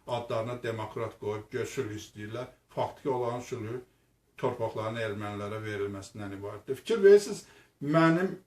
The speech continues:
bu dediyim, e, Azərbaycan Türk Birliyi Partiyası nə qədər böyük əhəmiyyətə malik olacaq bütün xalqımız üçün, e? Təkcə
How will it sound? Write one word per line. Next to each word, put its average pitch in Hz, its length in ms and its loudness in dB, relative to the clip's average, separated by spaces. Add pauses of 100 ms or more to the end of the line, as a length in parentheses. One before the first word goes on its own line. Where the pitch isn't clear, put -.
(840)
bu 156 180 2 (120)
dediyim, 151 580 2 (720)
e, 127 40 -4
Azərbaycan 147 760 2
Türk - 260 0
Birliyi 139 300 0
Partiyası 139 480 -2
nə 185 320 6
qədər 139 360 2
böyük 147 540 2
əhəmiyyətə 127 580 -2
malik 117 320 -6
olacaq 117 360 -6
bütün - 280 6
xalqımız 104 600 -4
üçün, 107 180 -12
e? 120 100 -8 (560)
Təkcə 151 340 0